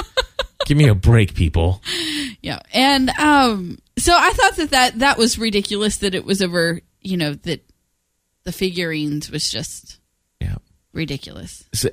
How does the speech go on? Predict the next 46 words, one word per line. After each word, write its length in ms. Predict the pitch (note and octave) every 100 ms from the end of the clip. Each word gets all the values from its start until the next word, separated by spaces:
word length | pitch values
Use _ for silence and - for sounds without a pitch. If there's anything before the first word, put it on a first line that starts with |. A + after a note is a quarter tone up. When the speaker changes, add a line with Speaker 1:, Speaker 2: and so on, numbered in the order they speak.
| -
Speaker 2:
and 300 | B2+ B2+ B2
she 160 | -
was 160 | D3 C3+
a 40 |
little, 320 | C3+ D3 D#3+ C#3
and 280 | C3 C3 -
Lynette's 440 | B2 C3 C3 C3
like, 160 | B2+ A2+
"Listen, 340 | A#2 G#2+ F#2+
you 80 | F#2+
know, 160 | G2 G2
I've 160 | G2+
got 160 | G2 G#2
this, 580 | G2+ F2 - - - - -
um, 520 | F2+ D#2+ D2+ D2+ D2 - C#2 -
I 140 | F2+
gotta 220 | F#2 F#2+
coach 380 | F2+ A2 G#2+ -
the 140 | - F#2
team 420 | - A2+ G#2+ G#2
on 160 | F#2+
Friday 300 | F#2 G#2+ G2
night 400 | G2 G2+ G2 G2
and 80 | -
Speaker 1:
Yep. 120 | E2+
Speaker 2:
blah, 120 | F#2 F#2
blah, 80 | F#2
blah." 280 | F#2+ F#2 - _ _ _ -
And 200 | G2+ F#2+
Carl-, 360 | - A#2 A2+ G2
she 180 | F#2+ F#2+
goes 200 | A2+ A2+
to 60 | -
Carlos. 680 | - G#2+ A2 F2+ A#1 -
Instead 280 | F#2+ - C#3+
of 100 | E3
going 340 | C#3+ C#3+ C#3 C#3
to 140 | -
Lucy, 480 | G#2+ A#2+ E3+ E3 G2
she 160 | E2+ F#2
goes 240 | G#2 F#2
to 80 | -
Carlos. 520 | - A2 G#2+ C#2+ D#2+ -
And 160 | G2+
I 60 | G2
love 600 | F#2+ G2+ B2 C#3 D#3+